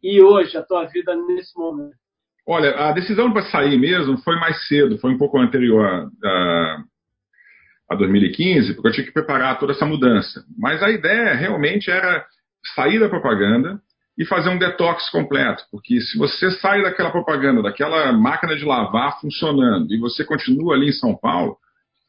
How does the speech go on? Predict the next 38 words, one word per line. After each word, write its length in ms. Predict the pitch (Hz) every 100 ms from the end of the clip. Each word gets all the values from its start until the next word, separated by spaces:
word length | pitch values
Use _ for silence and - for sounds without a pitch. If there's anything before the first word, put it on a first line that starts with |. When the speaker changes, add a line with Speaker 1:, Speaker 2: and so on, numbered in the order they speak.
| -
Speaker 2:
eu 100 | 120
achava 380 | 147 - 180 185
que 100 | 185
eu 80 |
ia 80 | 190
passar 420 | 190 - - 180
um, 640 | 202 202 190 180 147 131 110 117 113
ia 120 | 135
ter 80 | 180
uma 120 | 170
tremenda 340 | 185 131 139 196
dificuldade 680 | 165 180 123 110 151 160 165
de 60 |
me 80 | 202
achar 440 | 170 - 143 160
de 120 | 127 104
novo, 260 | 117 147
achar 240 | - - 143
um, 180 | 82 135 -
um 160 | 127 -
caminho 440 | 123 104 135 139
pra 140 | 110 101
mim 180 | 110
ali, 320 | 110 92 127 139 _ _ _ _ _ _
eh, 180 | 120 117
fora 280 | 117 143 147
da 80 | 143
propaganda, 520 | 135 131 110 135 156
no 160 | 151 139
meio 240 | 139 165
daquela 280 | 151 151 139
máquina 320 | 127 135 139
de 60 | 135
lavar 400 | 120 104 110 120
que 60 |
é 40 | 123
São 200 | 147 143
Paulo. 320 | 110 90